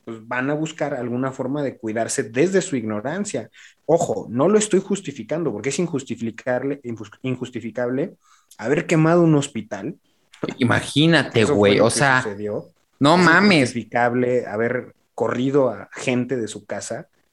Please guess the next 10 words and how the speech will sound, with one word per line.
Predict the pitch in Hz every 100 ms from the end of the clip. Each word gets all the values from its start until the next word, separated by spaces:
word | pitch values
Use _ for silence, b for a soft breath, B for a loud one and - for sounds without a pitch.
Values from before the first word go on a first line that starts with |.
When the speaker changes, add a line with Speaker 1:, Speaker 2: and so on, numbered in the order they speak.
| _ -
Speaker 1:
Es | 104
injustificable | 123 123 117 110 107 104 110 107 110 113 110
haber | 101 107
aventado | 113 107 95 - 117 113 110
cloro | - 110 117 120 110
a | 95 90 95
las | 101 110
enfermeras | 107 107 104 110 117
y |
enfermeros. | 113 104 98 98 110 160